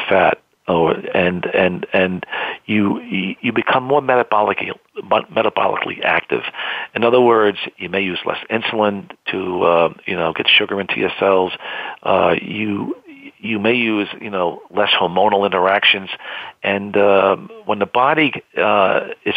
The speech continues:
prepared for exercise, it, it's, it's just a great way of, of not only improving strength and flexibility,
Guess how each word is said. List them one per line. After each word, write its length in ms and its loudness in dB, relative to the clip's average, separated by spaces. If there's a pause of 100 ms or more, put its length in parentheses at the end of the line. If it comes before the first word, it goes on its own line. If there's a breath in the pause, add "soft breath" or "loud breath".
prepared 480 2
for 140 2
exercise, 600 0 (600 loud breath)
it, 280 2
it's, 600 -2 (160)
it's 160 -2
just 200 2
a 80 4
great 360 4
way 480 4
of, 160 0
of 120 0
not 180 4
only 440 2 (280)
improving 480 -2
strength 400 0
and 120 -4
flexibility, 720 2